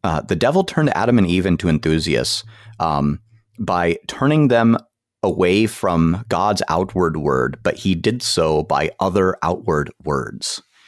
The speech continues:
right? So, so that this is what's happening with the people of Israel here, is that they're being turned into enthusiasts. Uh, they're, they're, they're listening to other words. So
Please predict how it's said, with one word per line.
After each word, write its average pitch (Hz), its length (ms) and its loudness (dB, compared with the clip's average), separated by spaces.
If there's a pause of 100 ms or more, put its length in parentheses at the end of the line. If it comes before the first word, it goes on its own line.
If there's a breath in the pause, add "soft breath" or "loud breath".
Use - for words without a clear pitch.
(320 soft breath)
right? 78 320 -2
So, 104 240 0 (140)
so 107 140 0
that 90 120 0
this 156 180 2
is 139 120 2
what's 110 160 0
happening 98 320 0
with 78 80 -2
the 80 80 -6
people 82 280 -4
of 76 140 -4
Israel 67 380 -2
here, 73 480 -2
is 107 60 -8
that 78 160 -2
they're 85 100 2
being 98 220 2
turned 87 220 0
into 78 240 0
enthusiasts. - 760 -4 (460 loud breath)
Uh, 78 100 0
they're, 82 240 0
they're, 82 320 2 (680)
they're 95 180 2
listening 113 480 4
to 92 220 0 (100)
other 85 460 2 (160)
words. - 600 -4 (520 soft breath)
So 92 440 0